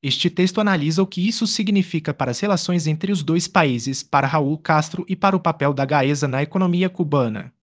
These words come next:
Rubio promete um novo caminho entre a oa e Cuba, culpando o Partido Comunista pela crise econômica.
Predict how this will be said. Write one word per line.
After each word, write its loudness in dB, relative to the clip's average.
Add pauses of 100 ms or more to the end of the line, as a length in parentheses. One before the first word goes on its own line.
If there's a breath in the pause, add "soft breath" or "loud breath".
(140)
Rubio 6
promete 2
um 6
novo 4
caminho 4
entre 4
a 8
oa 4
e 0
Cuba, -2
culpando 2
o 0
Partido 2
Comunista 4
pela 4
crise 2
econômica. 0